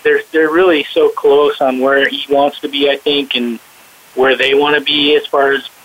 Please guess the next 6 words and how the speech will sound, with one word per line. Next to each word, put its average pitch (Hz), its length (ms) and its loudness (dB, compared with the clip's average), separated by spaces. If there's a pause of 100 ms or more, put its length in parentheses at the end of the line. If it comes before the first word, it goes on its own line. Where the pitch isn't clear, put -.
the 123 80 0
money 135 320 -2
goes. 143 280 2 (960)
Um, 127 580 0 (1700)
but 139 380 2 (2000)
it, 185 140 0